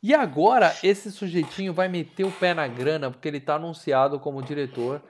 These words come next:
da adaptação pro cinema de Monster Hunter, que é um jogo que acabou de sair pro Play quatro, tá fazendo sucesso pra caralho, já é o jogo mais vendido da Capcom em todos os tempos.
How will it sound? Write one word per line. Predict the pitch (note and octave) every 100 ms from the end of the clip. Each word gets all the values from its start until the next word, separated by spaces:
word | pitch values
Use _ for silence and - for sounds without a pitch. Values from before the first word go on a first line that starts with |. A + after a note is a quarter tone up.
| _ _ _
da | C3
adaptação | C3 D3 - C3 C3 E3+ F#3+
pro | -
cinema | - D3 C#3+ D#3 D3
de | D3
Monster | C#3 D3 G3 F#3+ F#3+ C#3 C#3+
Hunter, | F3 C3+ A#2+ A2+ - - - -
que | - G3
é |
um | B3 G#3
jogo | E3 F#3+ F3
que | E3
acabou | D3+ C#3 F3+
de | F#3
sair | D3+
pro | D3+
Play | D3 C3
quatro, | B2+ C3+ C3+
tá | C#3
fazendo | C#3+ C#3+
sucesso | C3+ C#3 - C#3+ -
pra | C#3
caralho, | D3 C3+ C#3+
já |
é | D3
o |
jogo | C#3 D#3+ D3+
mais | D#3 F#3+
vendido | F3 D#3 C#3 D3+
da | C#3+ C3
Capcom | C#3+ C#3 - C#3+
em | C3+
todos | D3 F3+ E3+
os | D3
tempos. | - B2+ C3 -